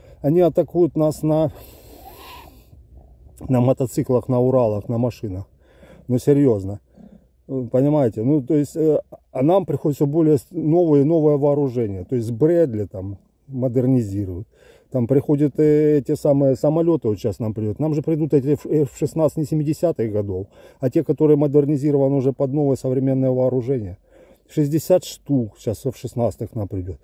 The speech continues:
Начнём мы разбираться, вот телевышку в Харькове расхреначили у меня, да, ну, я харьковчанин сам. Всё это будет постепенно сходить на нет, понимаете, эти все российские, российское всё, они уже на своём пике, они идут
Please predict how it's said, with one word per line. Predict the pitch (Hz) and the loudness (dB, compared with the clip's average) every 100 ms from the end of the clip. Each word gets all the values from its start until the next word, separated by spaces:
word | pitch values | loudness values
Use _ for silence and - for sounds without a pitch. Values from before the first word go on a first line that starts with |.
| - - - | -20 -18 -6
Начнём | 123 185 | -2 0
мы | 165 151 | 2 2
разбираться, | 135 151 151 135 | 2 2 2 2
вот | 120 | -4
телевышку | 135 131 117 135 - | 0 0 0 -4 -8
в | 117 | -8
Харькове | 127 113 - 113 | -6 -6 -6 -6
расхреначили | 113 - 120 113 104 104 104 | -6 -6 -6 -4 -6 -6 -6
у | 104 | -4
меня, | 101 95 | -4 -6
да, | 98 127 | -2 -2
ну, | 107 | 0
я | 110 98 | -4 -4
харьковчанин | 110 104 110 - 95 101 95 | -6 -4 -4 -4 -8 -6 -8
сам. | 95 110 _ - - _ _ _ _ _ _ - | -12 -18 _ -20 -20 _ _ _ _ _ _ -20
Всё | - 196 208 | 2 6 6
это | - 160 | 6 0
будет | 170 156 | 0 -6
постепенно | - 156 - - 170 156 | -4 -4 -4 -4 -2 0
сходить | 143 143 135 135 | -2 -4 -4 -4
на | 139 135 | 0 0
нет, | 117 90 - | 0 -4 -6
понимаете, | 107 131 147 110 104 | -2 2 0 0 -4
эти | 95 101 | -6 -8
все | - 113 117 | -2 0 0
российские, | 120 - 127 107 110 | -4 -6 -10 -4 -2
российское | 151 226 208 - 139 | -2 -2 -6 -2 -4
всё, | - 131 | 0 0
они | 107 190 | 2 2
уже | 208 175 | 0 0
на | 165 | -4
своём | - 170 170 | -2 -4 -2
пике, | 202 - 151 | -8 -2 0
они | 160 160 | 2 0
идут | 143 | 0